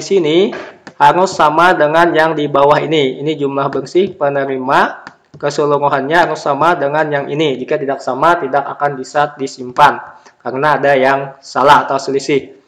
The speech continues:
Ini perlu diperhatikan. Ini kembali lagi. Setelah kita masukkan akun, ini kembali ke depo awal. Jadi dihilangkan lagi untuk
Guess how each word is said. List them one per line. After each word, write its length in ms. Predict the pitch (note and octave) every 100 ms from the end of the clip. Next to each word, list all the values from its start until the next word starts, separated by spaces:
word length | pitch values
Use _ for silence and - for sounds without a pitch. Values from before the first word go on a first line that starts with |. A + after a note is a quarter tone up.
| _ _
Ini 480 | - F#3+ A#3+ - -
perlu 240 | - D#3 D#3
diperhatikan. 720 | D#3 D#3+ D#3 D3+ E3 G3 F3+
Ini 100 | F3
kembali 400 | F3+ D#3+ D#3 D#3
lagi. 480 | D#3 D3 D#3+ G3+ - - - _ _ _ _ _
Setelah 240 | _ D3+ D#3
kita 240 | D#3+ D#3
masukkan 400 | D#3 E3 D3+ D#3
akun, 320 | D#3 - F#3+
ini 160 | F3 F#3
kembali 400 | F3 D#3 D#3 D#3
ke 160 | D#3 D3+
depo 240 | D3+ D3+
awal. 640 | C#3+ C#3+ C#3 D#3+ B3 -
Jadi 140 | D#3 F3
dihilangkan 1120 | D#3+ D#3 D3+ D3 D3 E3+ - D#3 D3+ D3 D3
lagi 240 | D3 C#3+ F#3
untuk 640 | D#3+ D3+ D3+ - - _